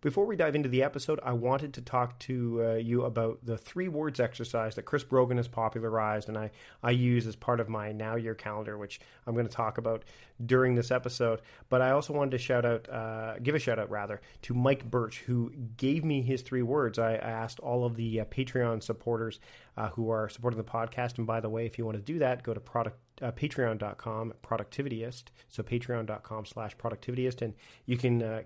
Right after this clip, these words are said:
commit anywhere from a buck, uh, per month to as high as you want, and you'll get a bunch of perks. But Mike Birch, because he was a supporter, was able to get something to me, and I wanna read off his three words for twenty fifteen, uh, that he sent to me in early December. So he started this planning pretty early on.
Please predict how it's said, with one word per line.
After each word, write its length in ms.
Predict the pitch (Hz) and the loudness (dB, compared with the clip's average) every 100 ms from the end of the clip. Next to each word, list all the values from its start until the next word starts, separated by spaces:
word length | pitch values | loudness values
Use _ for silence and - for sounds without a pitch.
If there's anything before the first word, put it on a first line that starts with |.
| - | -4
commit 340 | 127 123 123 - - - | 2 2 0 -12 -14 -2
anywhere 340 | 131 131 127 | 2 4 4
from 200 | 120 117 | 2 -4
a 40 | 107 | 0
buck, 400 | 160 170 - - - - - - | 2 2 0 -20 -20 -20 -14 -4
uh, 460 | 120 120 120 120 | 0 2 2 0
per 260 | 117 - 135 | -2 -2 0
month 340 | 135 135 131 | 2 0 -4
to 600 | - 127 123 120 117 110 107 | -8 0 2 2 2 -2 -4
as 140 | 101 | -6
high 220 | - 113 | -4 -2
as 100 | 110 | -2
you 60 | 107 | -4
want, 320 | 87 87 - | -8 -12 -14
and 220 | - 101 98 | -10 -8 -4
you'll 140 | 98 | -2
get 120 | 95 | 0
a 60 | 95 | -2
bunch 200 | 101 98 | -2 -6
of 60 | |
perks. 320 | - 143 - - | -4 -4 -4 -8
But 220 | - - | -8 -2
Mike 240 | 131 131 | -2 -2
Birch, 300 | 143 143 - - - - | 0 -2 -4 -18 -20 -12
because 240 | 117 120 | -4 0
he 80 | 123 | 2
was 160 | 120 113 | 2 0
a 160 | 113 | -6
supporter, 480 | - 120 165 190 165 | -6 -4 0 0 2
was 160 | 139 123 | 2 2
able 180 | 120 110 | 0 -2
to 60 | |
get 260 | 110 113 - | -2 -4 -4
something 260 | 113 107 110 | -10 -10 -6
to 100 | 117 | -4
me, 180 | 117 | -4
and 100 | 98 | -4
I 40 | 104 | -4
wanna 200 | 110 107 | -4 -4
read 220 | 123 127 | -4 0
off 160 | 117 - | 0 0
his 200 | 151 147 | -4 -2
three 200 | 143 127 | 0 0
words 340 | 110 113 110 | 2 0 -2
for 240 | - 117 | -4 -4
twenty 240 | 110 120 117 | -2 -2 -2
fifteen, 480 | 120 120 175 175 170 - - - - | -4 -4 0 0 -2 -8 -20 -20 -8
uh, 200 | 107 113 | -6 -4
that 100 | 120 | -4
he 160 | 135 | -4
sent 180 | 127 139 | -4 -4
to 80 | 123 | -2
me 180 | 135 127 | -2 0
in 100 | 123 | 0
early 300 | 123 151 170 | -2 -2 0
December. 400 | 131 - 175 123 | -2 -2 -2 -2
So 120 | - | -4
he 100 | 120 | -6
started 280 | 151 170 147 | -2 -2 -4
this 80 | 131 | -6
planning 340 | - 147 135 | -2 0 0
pretty 260 | 123 151 131 | -2 -6 -2
early 240 | 131 127 | -2 0
on. 240 | 120 107 | 0 -4